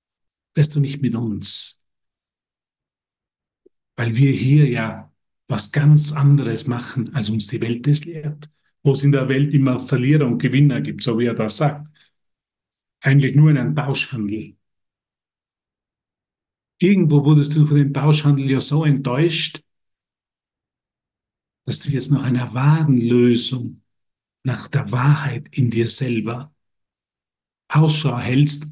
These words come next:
und sie annimmst. Und du hast es bereits getan und du bist bereits erlöst, genauso wie ich. Keine Gabe wird so gegeben, sagt Jesus.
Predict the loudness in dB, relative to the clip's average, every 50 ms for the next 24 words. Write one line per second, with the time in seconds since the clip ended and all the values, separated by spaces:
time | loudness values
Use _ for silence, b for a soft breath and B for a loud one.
0 | -20 _ -2 -2 -2 -2 -4 -6 -6 -4 -4 -4 -2 -4 -6 -6 -6 -6 -8 -8
1 | -8 -10 -16 -20 _ _ _ _ _ _ _ _ -2 0 2 2 0 0 0 -2
2 | -2 -4 -4 -6 -6 -4 -2 0 2 2 2 2 0 -2 -4 -4 -4 -2 0 2
3 | 2 2 2 0 -6 -10 -6 -6 -2 0 0 0 0 0 0 0 0 0 -2 -4
4 | -6 -6 -6 -8 -10 -10 -8 -6 -4 -4 -2 -2 -2 -4 -4 -6 -8 -14 _ _
5 | _ _ -4 -2 -2 -2 -2 -4 -4 -4 -6 -6 -6 -6 -6 -6 -8 -12 -16 -18
6 | -20 _ _ _ _ _ _ _ _ _ _ _ _ _ _ _ _ _ _ _
7 | _ _ _ _ _ _ _ _ _ _ _ _ -6 -2 0 2 4 4 6 4
8 | 4 4 2 0 0 2 2 4 4 4 4 2 2 0 0 0 2 2 2 4
9 | 4 4 4 2 0 -2 -4 -6 -6 -6 -4 -4 -4 -4 -6 -8 -8 -6 -8 B
10 | B